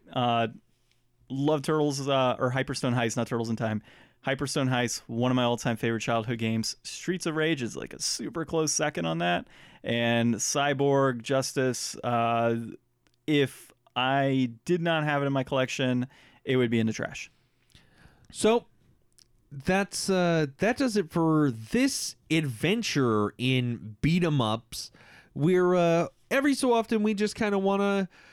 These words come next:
Speaker 2: do something a little different. We figured we'd throw it out there this week and try to see, you know, which, which of these games from this era was really representing the best. You know,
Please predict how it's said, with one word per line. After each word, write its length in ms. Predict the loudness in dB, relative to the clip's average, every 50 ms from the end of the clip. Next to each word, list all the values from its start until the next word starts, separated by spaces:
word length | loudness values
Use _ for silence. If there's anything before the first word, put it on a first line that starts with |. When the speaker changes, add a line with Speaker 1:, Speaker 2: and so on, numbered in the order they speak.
| -20 -20 -12 -12 -6 0
Speaker 2:
do 200 | 2 4 4 4
something 360 | 4 2 0 -2 0 0 0 2
a 80 | 2
little 220 | 2 2 2 2 2
different. 320 | 2 0 2 0 0 0
We 120 | 0 0
figured 320 | 0 0 0 0 0 0 2
we'd 180 | 0 0 0 -2
throw 260 | 0 2 4 4 4
it 80 | 4 4
out 200 | 4 2 2 2
there 160 | 2 2 4
this 260 | 4 2 0 0 -2 -2
week 260 | 0 0 0 0 0
and 180 | 0 0 0 -2
try 300 | -2 0 2 4 4 4
to 340 | 4 4 4 4 4 2
see, 760 | 0 -2 -6 -4 -2 -2 0 0 0 0 0 0 -2 -4 -6 -4
you 100 | -2 0
know, 120 | 0 2 0
which, 680 | 0 0 0 0 0 0 0 -4 -6 -6 -8 -10 -14 _ -20 -20 -20 -20 -20 _ _
which 280 | 2 2 2 4 2 2
of 80 | 2 2
these 260 | 0 0 0 -2 -2
games 400 | 0 0 2 2 2 0 -2 -2
from 220 | -2 -2 0 2
this 240 | 2 2 2 0 -6 -8 _
era 440 | 0 2 2 4 4 4 4 4 2
was 260 | 2 2 0 0 0
really 300 | 0 2 2 4 4 2
representing 600 | 2 2 0 0 0 0 0 0 0 0 0 0 0
the 80 | 0
best. 280 | 0 0 0 0 0 0
You 60 | 0
know, 240 | 2 2 2 0